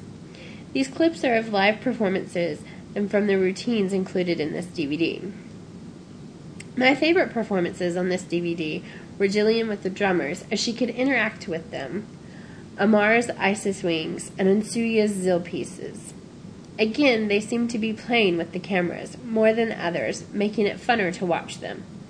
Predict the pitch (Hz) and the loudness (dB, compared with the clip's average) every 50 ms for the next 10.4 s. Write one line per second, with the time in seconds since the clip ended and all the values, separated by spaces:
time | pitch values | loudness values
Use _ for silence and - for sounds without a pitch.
0 | - - - - - - - - - - - 240 269 302 330 320 - 311 269 247 | -16 -16 -16 -16 -16 -16 -16 -16 -8 2 6 8 8 8 8 6 4 4 6 6
1 | 214 180 - - - - 226 214 202 214 196 202 202 202 202 196 180 175 175 175 | 4 4 2 -4 -2 0 0 2 2 2 4 4 4 4 4 4 2 2 2 2
2 | 165 180 190 190 - 196 190 196 - 196 185 180 170 160 165 165 165 170 180 190 | 2 2 0 0 0 0 0 0 0 -2 0 0 0 0 2 2 2 2 2 2
3 | 180 156 156 156 151 151 151 139 120 - - - - - - - - - - - | 2 2 2 2 0 -2 -2 -2 -4 -4 -6 -10 -12 -16 -16 -16 -16 -10 -2 0
4 | 202 208 208 208 214 220 233 226 - 214 180 175 180 170 170 175 175 - 180 175 | 2 4 6 8 8 6 6 4 0 -2 0 2 4 4 4 2 0 0 0 0
5 | 180 185 175 170 165 156 156 156 143 156 180 - 170 156 127 - - - - - | 0 -2 -2 0 0 2 2 0 -2 -2 0 0 0 0 0 0 -4 -8 -8 -8
6 | - - - - - - - - - - - - 202 202 202 202 208 202 - 254 | -10 -16 -16 -16 -16 -16 -16 -18 -18 -16 -6 0 2 4 4 4 4 2 2 4
7 | 262 294 269 262 269 254 233 - 226 208 196 - 202 180 180 180 175 - 175 180 | 6 6 6 4 2 0 0 0 0 0 0 2 0 2 2 2 0 0 -4 -4
8 | 180 185 185 190 190 190 185 185 185 - - 202 214 214 220 196 185 180 185 - | -2 -2 -2 0 2 2 2 2 0 0 -2 -2 0 0 2 2 2 2 0 0
9 | 202 175 170 - - 139 143 147 - - 185 175 175 - - - 175 - - 131 | -2 -4 -4 -4 -4 -2 -2 -2 0 0 0 2 2 0 0 -2 -4 -4 0 -2
10 | 156 185 196 - - - - - | -2 -2 -2 -6 -8 -12 -16 -16